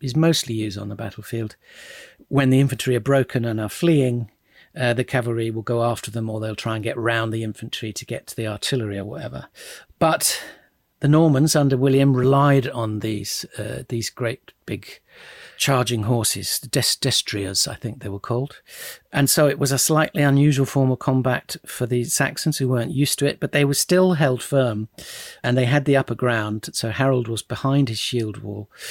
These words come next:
towards the top of the hill, and William basically got his archers to come forward, and they just rained arrows down onto the heads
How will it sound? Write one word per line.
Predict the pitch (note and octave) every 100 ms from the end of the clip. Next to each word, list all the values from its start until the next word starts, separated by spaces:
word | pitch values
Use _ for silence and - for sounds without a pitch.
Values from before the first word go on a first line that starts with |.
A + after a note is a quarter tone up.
| - -
towards | B2 A#2 -
the |
top | - C#3+ A#2+
of |
the | A2
hill, | F#2+ G2 G#2 - - - - _ -
and | C3 C3
William | C#3 D3 C#3+ C#3 C3 - _ _ _ - -
basically | D3 C#3 - A2+ A2 G#2+ - -
got | D3 B2+
his | A#2
archers | D3 C#3 - - G#2+ -
to |
come | - G#2+
forward, | G2 A2+ A2 A2 -
and | A#2+ A2+
they | A#2+ A#2
just | A#2+ -
rained | B2 A#2+ A#2+ A2+ A2 G#2+
arrows | - A#2 A2+ G#2+ G2+ G2+
down | B2+ A2+ A2+ G#2+ G2+ - - - - _
onto | - A#2 G#2
the | G#2+
heads | - D#3 A#2 - -